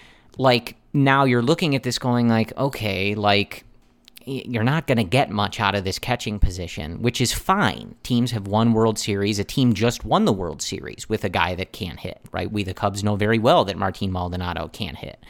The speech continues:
Um, <laughs> Yan Gomes has been a part of a tandem that won a World Series before, right? Like, we know these things. It's fine if that's the strategy you wanna go for, but y-,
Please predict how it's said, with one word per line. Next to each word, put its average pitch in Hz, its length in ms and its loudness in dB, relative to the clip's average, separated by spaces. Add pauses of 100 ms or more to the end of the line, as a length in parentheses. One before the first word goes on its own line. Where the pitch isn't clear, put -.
(460)
Um, 101 340 2
<laughs> - 0 -
Yan 110 300 2
Gomes 143 400 2
has 101 160 -2
been 98 180 -2
a 101 60 -4
part 101 220 2
of 98 80 -2
a 95 40 -8
tandem 104 360 -4
that 110 140 -2
won 98 180 -4
a 107 40 -2
World 117 240 -2
Series 131 360 -4
before, 196 480 -2
right? 95 200 -2
Like, 147 160 -4
we 175 120 0
know 202 240 2
these 98 300 -4
things. - 340 -16 (280)
It's 147 220 -2
fine 160 540 -2
if 110 100 -6
that's 113 280 -4
the 135 80 -10
strategy 113 480 -4
you 104 80 -4
wanna 101 200 -4
go 143 240 2
for, 98 380 -6 (440)
but 120 340 0
y-, 135 140 -12